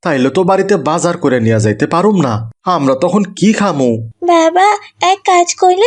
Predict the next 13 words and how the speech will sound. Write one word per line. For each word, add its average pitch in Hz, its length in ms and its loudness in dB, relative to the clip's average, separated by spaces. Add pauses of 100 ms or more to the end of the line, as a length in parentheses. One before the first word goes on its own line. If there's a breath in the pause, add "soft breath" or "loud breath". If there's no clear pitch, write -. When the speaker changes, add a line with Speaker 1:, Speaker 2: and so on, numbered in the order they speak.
Speaker 2:
কেমন 349 380 0
হয়? 370 240 2 (360)
আজকে 359 380 0
আমিও 330 460 0 (120)
তোমার 330 280 0
সাথে 330 280 0 (100)
কাজ 427 260 0
করি। 311 520 0 (440)
যদি 311 340 0
দুই 320 220 0
বাবা 311 420 0
মেয়ে 311 220 2
মিলে 339 360 0